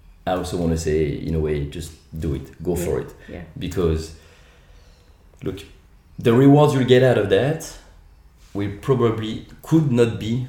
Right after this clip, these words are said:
Speaker 1: what you have in mind. At the end of the day, the number of the success rates of, of startups and businesses and everything is very low.
Speaker 2: Okay.
Speaker 1: So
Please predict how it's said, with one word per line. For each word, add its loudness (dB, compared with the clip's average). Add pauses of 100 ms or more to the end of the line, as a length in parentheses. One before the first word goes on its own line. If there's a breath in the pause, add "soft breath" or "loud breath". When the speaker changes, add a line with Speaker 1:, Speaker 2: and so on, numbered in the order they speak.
(120)
Speaker 1:
what -8
you -4
have -2
in -2
mind. 0
At -4
the -4
end -4
of -4
the -2
day, 2
the -4
number -2
of -6
the -10
success -4
rates -6 (220)
of, -2
of -10
startups -2
and -4
businesses -8
and -4
everything -6
is -10
very 0
low. -6 (460 loud breath)
Speaker 2:
Okay. -14
Speaker 1:
So -2